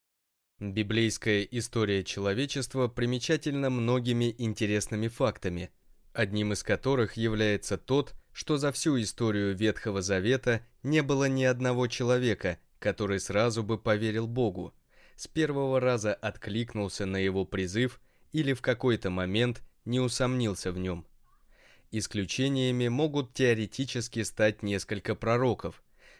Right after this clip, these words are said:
но опять же, нам неизвестно про них достаточное количество деталей, чтобы можно было утверждать,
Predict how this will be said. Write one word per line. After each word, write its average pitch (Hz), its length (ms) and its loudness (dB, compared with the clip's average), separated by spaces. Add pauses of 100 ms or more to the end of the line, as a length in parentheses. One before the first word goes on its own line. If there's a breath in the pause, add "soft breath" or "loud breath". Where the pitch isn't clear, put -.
но 151 220 -2
опять 147 340 2
же, 95 240 -2 (240)
нам 107 320 0
неизвестно 110 640 0
про 104 200 0
них 127 260 -2
достаточное 127 800 0
количество 110 680 -2
деталей, 107 640 0 (220 soft breath)
чтобы 139 380 -2
можно 127 340 0
было 117 400 2
утверждать, 113 840 0